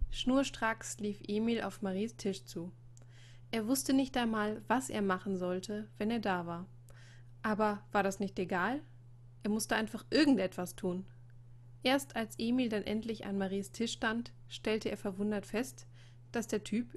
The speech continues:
überhaupt nicht mehr da war. Nur Marie saß dort, den Kopf in den Händen vergraben. Perplex sah Emil auf das unerwartete Bild vor ihm. Wo war der Kerl? Emil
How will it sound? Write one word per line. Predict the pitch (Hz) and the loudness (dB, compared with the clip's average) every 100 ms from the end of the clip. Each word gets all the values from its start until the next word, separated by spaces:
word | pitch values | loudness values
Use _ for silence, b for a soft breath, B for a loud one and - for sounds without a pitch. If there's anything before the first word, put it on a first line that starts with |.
| - | -8
überhaupt | - 175 175 - | -4 -2 -2 -4
nicht | 196 247 | -4 -2
mehr | 240 | 4
da | 240 208 | 4 4
war. | 170 175 - - - - B B B - | 2 -4 -12 -18 -18 -20 B B B 0
Nur | 262 | 4
Marie | 277 226 214 | 4 4 2
saß | 190 180 - | 2 0 -2
dort, | 180 175 - - - | -4 -6 -8 -14 -4
den | 208 196 | -2 0
Kopf | 262 262 - - - - | -2 -2 -8 -18 -14 -6
in | 220 | -2
den | 226 220 | 0 -2
Händen | 208 196 180 | 0 -2 -2
vergraben. | 185 180 180 170 175 185 - - - B B B B B | -4 -8 -6 -6 -8 -10 -16 -18 -18 B B B B B
Perplex | 214 208 208 220 - - - | -2 -2 -2 -2 -4 -12 -14
sah | - 214 | -8 -4
Emil | - 202 220 247 240 | -2 0 2 2 0
auf | 202 - | -6 -8
das | 208 196 - | -8 -8 -4
unerwartete | 214 220 202 190 190 - 196 | -2 -2 0 -2 -2 -6 -4
Bild | 190 190 | -2 -2
vor | - 196 | -4 -6
ihm. | - 170 175 - - B B B B B - - - - | -6 -6 -8 -14 -18 B B B B B -20 -20 -18 -10
Wo | - 175 | -6 -4
war | 175 208 | 0 0
der | 240 190 | 2 0
Kerl? | - 190 180 180 196 - - - - - - - - | -2 -2 -2 -2 -6 -10 -20 -20 -20 -20 -20 -20 -8
Emil | 196 214 240 247 | -2 0 2 0